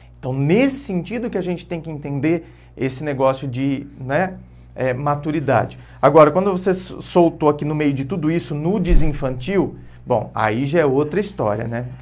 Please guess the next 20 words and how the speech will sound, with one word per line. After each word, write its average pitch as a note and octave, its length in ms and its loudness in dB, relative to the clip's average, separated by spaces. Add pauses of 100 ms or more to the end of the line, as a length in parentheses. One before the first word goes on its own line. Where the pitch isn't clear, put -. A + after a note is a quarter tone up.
(560)
Aí C3 400 -2
já D#3+ 160 2
é D#3 80 2
outro D3+ 360 0
comportamento D#3 1120 -2
que, D#3+ 540 0 (420)
aí A2 360 -2
já, E3+ 380 4 (260)
né, E3 400 0
é C#3 80 -2
um C#3 100 -2
problema D3+ 840 0 (800)
que A#2+ 140 -6
não, C#3 360 -2 (200)
não C3 340 -6
tem C3+ 240 -2
a E3 60 2
ver D3+ 160 -2
com D3+ 100 -6
essa D3 600 0